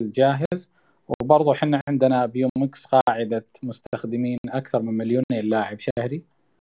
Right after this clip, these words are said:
فأي مطور ممكن يستفيد من القاعدة هذه عن طريق الفريم وورك هذا اللي بنيناه خلال، وراح نطلقه بشكل كنسخة يعني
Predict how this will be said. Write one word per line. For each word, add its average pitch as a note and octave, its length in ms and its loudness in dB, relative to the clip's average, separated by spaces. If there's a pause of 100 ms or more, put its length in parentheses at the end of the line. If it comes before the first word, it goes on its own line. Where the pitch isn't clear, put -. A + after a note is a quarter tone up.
(580)
فأي B2 720 2
مطور C3 520 4 (100)
ممكن C3 280 -2
يستفيد A#2 640 -4
من A2+ 120 -2
القاعدة A2 440 0 (100)
هذه A#2+ 300 -2
عن G#2+ 140 -8
طريق A2+ 400 -10 (600)
الفريم A#2 480 2 (100)
وورك A#2 300 2
هذا A2 200 -2
اللي G2 200 -10
بنيناه G#2+ 520 -6
خلال، G#2 260 -8 (460)
وراح B2 220 2
نطلقه G2+ 1000 -2 (340)
بشكل - 560 -4 (640)
كنسخة B2+ 580 2
يعني G2+ 420 -6